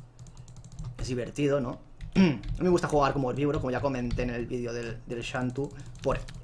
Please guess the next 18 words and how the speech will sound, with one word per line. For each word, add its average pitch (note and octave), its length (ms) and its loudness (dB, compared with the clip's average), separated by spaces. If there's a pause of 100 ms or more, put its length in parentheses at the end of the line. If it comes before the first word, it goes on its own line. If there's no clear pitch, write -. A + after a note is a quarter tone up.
(280)
las B2+ 180 -4
razones B2+ 340 -4
que B2+ 140 -2
ya, A2 360 -4 (1120)
ya B2+ 160 -2
expuse. D3 600 0 (480)
Pero F3+ 140 10
obviamente, D#3 720 6 (260)
como C3+ 120 0
carnívoro, B2 440 0
pues, - 380 -8
eh, - 180 -12
también, A2+ 400 -6
¿no? B2+ 140 -8
Jugar A#2 140 -8
como A2+ 140 -6
el A#2 60 -4
cazador. A#2 440 -4